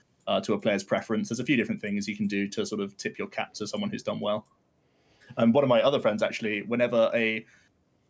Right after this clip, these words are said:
winning deck, or sorry, they, they basically lock away the winning deck for the next draft. So whatever cards were drafted that time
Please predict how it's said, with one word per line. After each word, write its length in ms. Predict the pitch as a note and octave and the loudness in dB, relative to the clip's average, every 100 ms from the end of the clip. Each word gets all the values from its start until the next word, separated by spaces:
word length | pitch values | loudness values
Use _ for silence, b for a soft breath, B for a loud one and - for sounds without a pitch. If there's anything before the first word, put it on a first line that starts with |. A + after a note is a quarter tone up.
| _ G#2 A2 | _ -14 -2
winning 640 | C3+ B2+ B2 A#2+ A2+ A#2 A#2 | 0 2 2 2 0 -4 -2
deck, 560 | B2 A#2 - - - - | 0 0 -4 -12 -12 -12
or 80 | - | -4
sorry, 220 | C#3 B2 | 0 0
they, 300 | A2+ B2+ B2 | 2 2 2
they 180 | B2 C#3 | 0 0
basically 420 | D3+ D#3+ D3 B2+ | 2 0 0 0
lock 320 | - B2 C3 D#3 | 0 0 2 2
away 380 | A#2 B2 B2 | 2 2 2
the 80 | C3 | 0
winning 320 | A#2+ B2 A#2 | 0 2 2
deck 340 | A2 A#2 - - | 2 0 -2 -14
for 160 | - C3+ | -4 -2
the 100 | A#2 | 0
next 280 | A2 - - | -2 -4 -6
draft. 440 | A2+ G#2+ - - | -4 -4 -6 -6
So 240 | - G#2+ | -2 -2
whatever 380 | A2+ A#2+ C#3 C3+ | -2 2 2 2
cards 300 | A#2+ B2 A#2 | 2 2 2
were 220 | A#2 G#2 | -2 -4
drafted 460 | G#2 B2 C#3 - G2+ | -4 -2 -2 -2 -8
that 180 | - - | -10 -8
time 440 | C3+ C3 G#2 A2+ | -4 -4 -4 -8